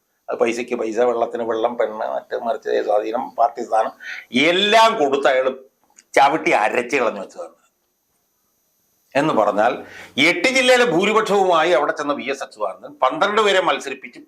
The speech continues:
പന്ത്രണ്ടിൽ പന്ത്രണ്ട് പേരെയും പിണറായി വിജയൻ തോൽപ്പിച്ചു. ഭൂരിപക്ഷമായിട്ട് അവിടെ ചെല്ലുന്ന ആളാ പുറത്തോളം. അപ്പൊ രണ്ടായിരത്തി അഞ്ചിൽ പാർട്ടി സെക്രട്ടറി ആയി കഴിഞ്ഞപ്പോ അയാൾക്കൊരു വല്ലാത്തൊരു കോൺഫിഡൻസ് കിട്ടി.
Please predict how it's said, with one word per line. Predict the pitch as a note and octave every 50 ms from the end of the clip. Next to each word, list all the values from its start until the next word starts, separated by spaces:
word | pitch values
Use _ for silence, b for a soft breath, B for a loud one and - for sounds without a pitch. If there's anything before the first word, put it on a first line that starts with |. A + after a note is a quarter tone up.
| _ _
പന്ത്രണ്ടിൽ | C#3+ D#3 F3+ G3 G#3 G3+ G#3+ G#3 G3 F#3+ G3+ G3+ G3+ - F3+
പന്ത്രണ്ട് | F3 F3+ F#3+ F#3+ G3 F3+ F3+ G3
പേരെയും | F3 F3 E3+ E3 E3 D#3+ E3 D#3+ b b b b b b _
പിണറായി | C#3+ C#3+ D3 C#3+ C#3+ C#3+
വിജയൻ | C3+ B2+ C3+ C3+ A#2+ -
തോൽപ്പിച്ചു. | B2 A#2+ G#2+ - - - - - _ _ _ _ _ _ _ _ _ _ _ _ _ _ _ _ _ _ _ _ _ _ _ _ _ _ _ _ _ _ _ _ _ _ _ _ _ _ _ _ _
ഭൂരിപക്ഷമായിട്ട് | C3 D#3 G3+ A#3 B3 A#3+ B3+ A#3+ B3 C4 C4+ C4+ C4 C4
അവിടെ | C4 B3+ B3
ചെല്ലുന്ന | B3+ B3 B3 A#3+
ആളാ | G#3 E3+ B2 - - - - _
പുറത്തോളം. | - B2 A#2+ G#2+ - - - _ _ _ _ _ _ _ _ _ _ _ _ _ _ _ _ _ _ _ _ _ B B B B B B B B B B B B B -
അപ്പൊ | - A3
രണ്ടായിരത്തി | G#3 G3+ F#3+ G3 A3 A3+ C4+ C#4+ C#4+ D4 C#4+ C#4 B3+
അഞ്ചിൽ | A#3+ B3 - E3
പാർട്ടി | F#3 F#3 G3+ G3 G#3
സെക്രട്ടറി | G3 G3 F#3 F3+ F#3+ F#3 F3+
ആയി | E3 D#3+ E3+
കഴിഞ്ഞപ്പോ | E3 D#3+ C#3+ D3+ C#3+ C#3 B2+
അയാൾക്കൊരു | C3+ C#3 C3+ C#3+ C#3 C3 A#2 - - _ _ _ _ _ _ _ _ _ _
വല്ലാത്തൊരു | A#2 A#2 A#2+ C3+ C#3 B2+ B2 A2+
കോൺഫിഡൻസ് | - - G2 G2+ G#2 - - A2 G2+ G2+ - -
കിട്ടി. | _ _ -